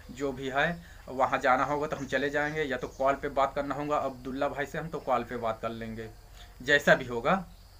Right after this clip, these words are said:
और कोई दिक्कत नहीं होगा, आप निश्चिंत होके इस नंबर पर पैसा डाल दीजिएगा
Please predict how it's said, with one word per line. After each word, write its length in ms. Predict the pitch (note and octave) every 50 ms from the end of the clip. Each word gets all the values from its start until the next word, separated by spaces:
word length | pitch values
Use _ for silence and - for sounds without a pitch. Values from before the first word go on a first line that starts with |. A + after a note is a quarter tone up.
| - - - - - - - - - - - - - - - - C3+
और 340 | C#3 C#3 C#3 C#3 C#3+ C#3+ C#3 C#3+ C#3+ C#3+ C#3+ D3 D3 - - -
कोई 160 | E3 F#3 G#3+
दिक्कत 400 | F#3 E3 F3+ F3 - G3+ F#3+ F#3+
नहीं 200 | F#3 F3 F#3 F#3+
होगा, 460 | E3 D3 C3 A#2+ A#2 A2+ A2 G#2+ G#2+ - - - - - - - -
आप 180 | C3+ D3+ D#3 D#3+
निश्चिंत 460 | D3+ D#3 D#3 D3+ - - A#3+ A3 -
होके 320 | F#3+ G3 F#3 G#3 G3+ G#3 F#3+ E3+ - - - - - - - -
इस 140 | A3 F3 G3+
नंबर 340 | G#3+ F#3 E3+ D#3 C#3+ C3
पर 300 | - - - A#2 A#2 A2+ - - - - - - - - - - - - - - - - - - - - - - - - - - - - - -
पैसा 260 | - D#3+ D3 - E3+ D#3
डाल 200 | D3 C#3+ D#3 D#3+
दीजिएगा 540 | E3 F3 E3+ E3+ F3 E3 F#3 G3 G3 F#3